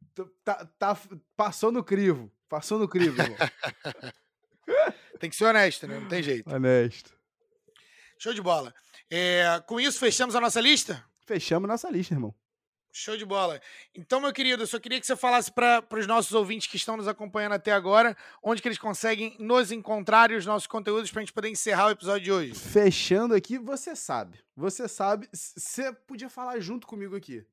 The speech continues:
Speaker 1: Vamos.
Speaker 2: <laughs>
Speaker 1: Fala comigo
Speaker 2: Vamos.
Speaker 1: aqui. Cê sabe que vocês encontram a gente em todas as plataformas, onde vo-, onde quer que você escute seu podcast.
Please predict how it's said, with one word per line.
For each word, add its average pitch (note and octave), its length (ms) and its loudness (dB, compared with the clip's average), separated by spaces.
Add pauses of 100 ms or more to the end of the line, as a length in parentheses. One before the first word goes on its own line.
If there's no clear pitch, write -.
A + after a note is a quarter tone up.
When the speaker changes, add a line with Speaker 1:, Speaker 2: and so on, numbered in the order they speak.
(320)
Speaker 1:
Vamos. C3+ 460 -2
Speaker 2:
<laughs> - 400 -20
Speaker 1:
Fala A3+ 260 6
comigo A#3+ 260 -2
Speaker 2:
Vamos. A3 140 0
Speaker 1:
aqui. G#3 200 -8
Cê F#3+ 160 -10
sabe A#3+ 260 -6
que C4 200 -8 (260)
vocês A#3+ 480 6
encontram A#3+ 460 -4
a G#3+ 40 0
gente A3+ 240 -8
em B3 100 -12
todas A#3 420 -6
as A3+ 120 -8
plataformas, G3+ 600 -6
onde G#3 200 -12
vo-, G3+ 240 -12 (100)
onde G#3 260 -6
quer A3+ 200 -6
que - 80 -20
você A#3 220 -10
escute G#3+ 420 -14
seu G#3+ 140 -14
podcast. E3 600 -10